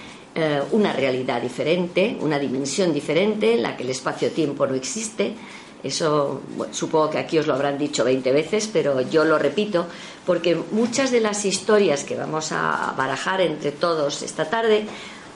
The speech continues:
mm, pues os daréis cuenta de que esos personajes que están en el otro lado no funcionan ni con el mismo sistema del tiempo, del concepto del tiempo, ni el concepto de, de, del espacio. Entonces, bueno,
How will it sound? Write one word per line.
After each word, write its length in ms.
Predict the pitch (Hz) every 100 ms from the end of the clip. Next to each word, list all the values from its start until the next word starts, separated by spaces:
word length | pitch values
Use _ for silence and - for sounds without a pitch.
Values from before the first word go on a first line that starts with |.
| - 190
mm, 280 | 196 190 185
pues 200 | 196 170
os 160 | 185 175
daréis 260 | 160 233 220
cuenta 500 | 285 269 254 220 220
de 160 | 190
que 120 | 190
esos 220 | 185 202 196
personajes 680 | 202 185 208 233 262 233 226
que 100 | 190
están 260 | - 185
en 120 | 165
el 140 | 156 151
otro 220 | 143 143
lado 340 | 190 220 190 190 - - -
no 120 | 233
funcionan 680 | 247 277 240 247 226 175 160
ni 80 | 151
con 180 | 156 147
el 100 | 151
mismo 280 | 190 240 240
sistema 560 | 226 208 - 208 180
del 240 | 143 131 -
tiempo, 420 | 202 208 208 135
del 140 | 123
concepto 480 | 120 123 180 175 202
del 180 | 208 214
tiempo, 380 | 185 165 175 170 - -
ni 220 | 185 180
el 120 | 185 185
concepto 720 | 165 151 151 135 180 175 -
de, 440 | 147 151 147 139 -
de, 220 | 135 127
del 160 | 135
espacio. 440 | 135 - 151 - - - - - - - - -
Entonces, 600 | - 170 180 208 - - - - -
bueno, 280 | 240 202